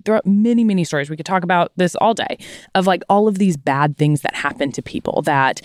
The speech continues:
either they make bad choices and bad things happen, or other people make bad choices and bad things happen, or just bad things happen. And God always turns it around for his good. And so how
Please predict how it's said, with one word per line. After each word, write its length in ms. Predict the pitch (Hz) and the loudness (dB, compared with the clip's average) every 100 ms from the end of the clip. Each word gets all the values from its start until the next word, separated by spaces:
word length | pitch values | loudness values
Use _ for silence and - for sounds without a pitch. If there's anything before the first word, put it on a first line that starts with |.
| - - | -14 -4
either 300 | 165 160 151 | 0 0 -2
they 560 | - 156 160 151 160 156 | -4 -6 0 2 4 4
make 260 | 160 139 - | 2 0 -2
bad 180 | 131 | -2
choices 420 | 135 170 196 240 233 | -2 -2 0 0 2
and 120 | 233 | 2
bad 200 | 220 220 | 0 0
things 200 | 220 208 | 0 0
happen, 360 | - - 208 | -4 -2 0
or 140 | 190 156 | 0 -2
other 180 | 151 185 | -2 -2
people 260 | 202 226 214 | -2 0 2
make 220 | 214 196 | 2 2
bad 200 | 208 202 | 0 0
choices 420 | - 220 - 202 | 0 0 0 -2
and 100 | 202 | 0
bad 180 | 190 180 | 2 0
things 200 | 185 185 | -2 -2
happen, 260 | - 185 208 | -2 -2 -2
or 120 | 202 | 0
just 200 | 247 277 | 0 -2
bad 240 | - 208 220 | 0 0 2
things 180 | 196 - | 0 0
happen. 460 | 180 185 160 156 156 - - _ | -4 0 2 2 -2 -12 -20 _
And 260 | - 196 185 - | 0 0 0 -4
God 220 | 175 190 196 | -2 0 0
always 340 | - 190 190 185 | 0 2 2 0
turns 280 | - 170 165 | 0 0 0
it 60 | |
around 320 | 156 147 156 | -2 0 -2
for 120 | - 160 | -2 -2
his 200 | 147 - | 0 -2
good. 480 | 147 139 - 202 - - - - | -2 0 0 0 -4 -14 -6 -4
And 80 | |
so 140 | 208 214 | 0 -2
how 240 | - 196 | 0 0